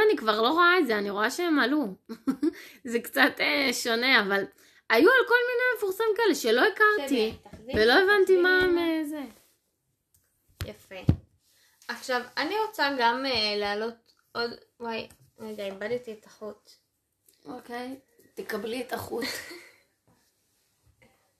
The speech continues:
Speaker 2: רגע, מה? על מה דיברנו?
Speaker 1: על הרשימות בספוטיפיי, שכל טיקטוקר עכשיו פותח לי, אה,
Speaker 2: אין, זהו.
Speaker 1: פודקאסט בלי שום פרק,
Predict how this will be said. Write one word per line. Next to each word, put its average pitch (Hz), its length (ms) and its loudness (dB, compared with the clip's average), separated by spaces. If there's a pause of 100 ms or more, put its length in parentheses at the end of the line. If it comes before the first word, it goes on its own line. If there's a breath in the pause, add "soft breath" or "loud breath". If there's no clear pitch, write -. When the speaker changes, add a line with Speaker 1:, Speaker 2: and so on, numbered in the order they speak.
Speaker 2:
רגע, 202 260 -16 (120)
מה? 220 220 -12 (140)
על 247 140 -4
מה 277 220 0
דיברנו? 392 360 -6 (420)
Speaker 1:
על 214 200 2
הרשימות 220 720 0 (120)
בספוטיפיי, 294 580 -4
שכל 269 360 -6
טיקטוקר 269 680 -4
עכשיו 220 300 -2 (400 soft breath)
פותח 277 400 4
לי, 214 480 -2 (180)
אה, - 40 -14
Speaker 2:
אין, 311 440 -2
זהו. 294 240 4
Speaker 1:
פודקאסט 277 440 4
בלי 240 320 -2
שום 330 340 -4 (460)
פרק, 240 320 2